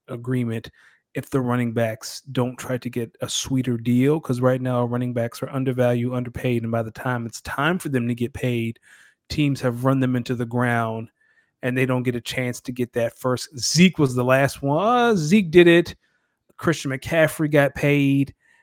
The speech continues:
and I think Derrick Henry got paid. Like, there are a few backs who can pull it off, but for the most part,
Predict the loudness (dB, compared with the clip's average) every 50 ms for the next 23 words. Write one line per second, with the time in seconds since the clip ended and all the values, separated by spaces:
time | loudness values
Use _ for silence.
0 | _ _ -6 -4 -2 -2 -2 -4 -6 -10 -12 0 2 4 4 4 2 -2 -10 _
1 | -20 -20 _ -12 -4 2 4 4 4 4 2 0 -2 -2 0 0 2 2 4 2
2 | 2 2 0 -4 -6 -6 -8 -4 -2 -2 -2 0 -2 -4 -4 0 2 2 2 2
3 | 0 0 0 0 0 2 2 2 2 2 -2 -6 -12 -10 -8 -8 -8 -6 -4 -2
4 | -2 0 0 -2 -2 -4 -8 -8 -8 -8 -6 -4 -2 -2 -2 -2 -2 -2 0 0
5 | 0 0 -2 -6